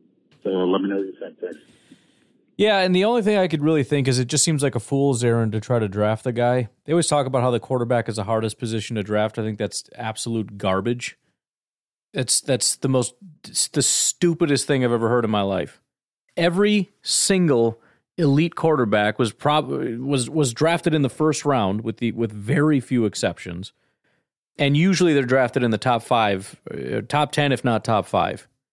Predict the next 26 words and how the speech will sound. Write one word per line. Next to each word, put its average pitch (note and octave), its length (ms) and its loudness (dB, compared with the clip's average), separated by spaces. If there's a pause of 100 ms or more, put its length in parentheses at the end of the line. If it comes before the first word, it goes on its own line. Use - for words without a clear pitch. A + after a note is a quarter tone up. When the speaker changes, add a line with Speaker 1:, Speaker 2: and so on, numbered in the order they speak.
(1400)
Speaker 2:
They're, E3 200 2
they're E3+ 240 2
all G3 300 2
first F#3+ 320 0
round E3+ 160 2
picks. - 320 -4 (260)
Why F3 240 4
do A3+ 100 2
they G3+ 140 2
not F#3 260 2
slide D3+ 760 0 (880)
past D#3+ 340 0
the D#3 140 4
second, C#3+ 520 0
third, C#3 240 2
fourth, C#3 240 2
fifth - 260 -2
round? C#3 400 -2 (800)
Why? - 420 -2 (1000)
Because A3 260 2
you B3+ 60 6
know B3 180 4
who B3 120 2
they B3 200 4
are. B3 560 0
It's, C3+ 180 0